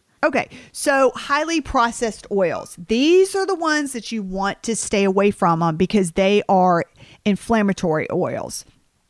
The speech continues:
So there's gonna be data out there that is going to probably disagree because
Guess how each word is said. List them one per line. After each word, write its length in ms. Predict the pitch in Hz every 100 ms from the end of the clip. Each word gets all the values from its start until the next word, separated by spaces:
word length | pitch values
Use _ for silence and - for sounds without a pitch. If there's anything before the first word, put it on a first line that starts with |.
| _ _ _
So 380 | - 254 208 156 - -
there's 200 | 208 196
gonna 220 | 220 254
be 260 | 269 269 233
data 320 | 208 208 240
out 360 | - 247 247
there 280 | 247 240 240
that 140 | 202 180
is 180 | 185
going 400 | - 190 185 190 180
to 460 | - 196 190 190
probably 720 | - - 185 196 202 190 190 -
disagree 580 | 170 190 196 170 185 202
because 480 | 190 175 185 175